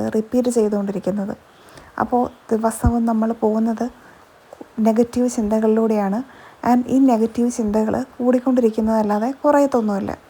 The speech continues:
ശരിയാണ്, നമ്മളുടെ ജീവിതത്തിൽ ഒരുപാട് പ്രയാസങ്ങളുണ്ട്, ഒരുപാട് പ്രഷറുകളുണ്ട്, സ്ട്രെസ്സുണ്ട്, ചുറ്റിനുമുള്ളവരുടെ കുറ്റപ്പെടുത്തലുകളും ഒറ്റപ്പെടുത്തലുകളും അവഗണനകളും എത്ര പ്രശ്നം വന്നാലും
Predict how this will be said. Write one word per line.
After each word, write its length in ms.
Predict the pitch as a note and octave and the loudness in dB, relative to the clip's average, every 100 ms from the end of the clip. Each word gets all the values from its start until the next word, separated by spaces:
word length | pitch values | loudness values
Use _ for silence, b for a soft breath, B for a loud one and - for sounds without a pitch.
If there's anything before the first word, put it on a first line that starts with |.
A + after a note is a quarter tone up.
| B B B B | B B B B
ശരിയാണ്, 520 | - B3 A#3 C4 A#3+ A#3+ | -2 2 2 2 0 0
നമ്മളുടെ 460 | A#3+ A3 A3 A3+ A#3 - | 0 0 0 -2 -4 -4
ജീവിതത്തിൽ 380 | A3 A3 A3+ A3 | -2 0 0 0
ഒരുപാട് 280 | G#3+ G#3+ A3 | 0 0 -2
പ്രയാസങ്ങളുണ്ട്, 800 | G#3 G3+ G#3 A3 G#3+ G#3+ G3+ G#3+ - | -4 -4 -4 -4 -2 -2 -2 -2 -2
ഒരുപാട് 300 | A3 G#3+ G#3+ | -4 -2 -4
പ്രഷറുകളുണ്ട്, 800 | - G#3 - G#3 G#3+ G#3+ G3+ G#3 - B B B | -4 -6 -4 -2 -2 -2 -2 -4 -8 B B B
സ്ട്രെസ്സുണ്ട്, 680 | - - A3+ A3 - A#3 A3 A#3 - - _ | -14 -2 -2 -2 -2 -2 -2 -4 -8 -20 _
ചുറ്റിനുമുള്ളവരുടെ 760 | - B3 B3 B3+ A#3+ A#3 A3+ A#3 | -8 -4 0 2 2 0 -2 -4
കുറ്റപ്പെടുത്തലുകളും 880 | A#3+ A#3+ A#3 A3+ A3+ A3+ A3 A3 A3 - B B - | -4 -4 -4 -4 -4 -4 -2 -2 -4 -6 B B -6
ഒറ്റപ്പെടുത്തലുകളും 920 | A#3+ C4+ C4 A#3 A#3 A3 A3 G#3+ A3+ - - | -2 -2 0 -2 -2 -2 0 -2 -4 -8 -2
അവഗണനകളും 800 | A3 A3 A3 G#3+ G#3+ G#3+ G#3 G#3+ - B B - | 0 0 0 0 0 -2 -2 -4 -8 B B -10
എത്ര 220 | A3 - | -8 -6
പ്രശ്നം 420 | A3+ A3+ - A3+ A3 | -4 -4 -4 -4 -2
വന്നാലും 480 | G#3+ G#3+ G#3+ A3 | -2 -2 -2 -4